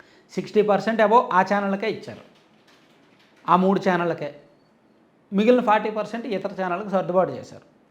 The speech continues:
ఇందులో కూడా పక్షపాతం, పార్షియాలిటీ కనిపిస్తోంది. ఇవన్నీ కూడా ఆధారాలతో సహా దొరికిపోయినవే.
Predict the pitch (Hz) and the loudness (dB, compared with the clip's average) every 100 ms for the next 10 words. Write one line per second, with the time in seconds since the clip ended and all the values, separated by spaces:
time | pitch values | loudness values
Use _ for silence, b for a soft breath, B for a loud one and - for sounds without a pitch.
0 | 180 190 220 220 226 247 226 - - 202 | -2 2 2 2 0 0 -4 -8 -10 -6
1 | 175 - 123 - 156 175 - 185 160 214 | -6 -6 -18 -10 -6 -6 -6 -4 -4 -6
2 | 226 190 131 - 104 - _ _ _ _ | -8 -10 -14 -18 -20 -20 _ _ _ _
3 | b b b b 147 151 196 240 247 240 | b b b b -4 -2 -2 2 4 6
4 | 196 202 214 214 202 196 208 190 180 175 | 6 8 6 4 0 0 0 0 -4 -4
5 | 190 143 - | -6 -6 -14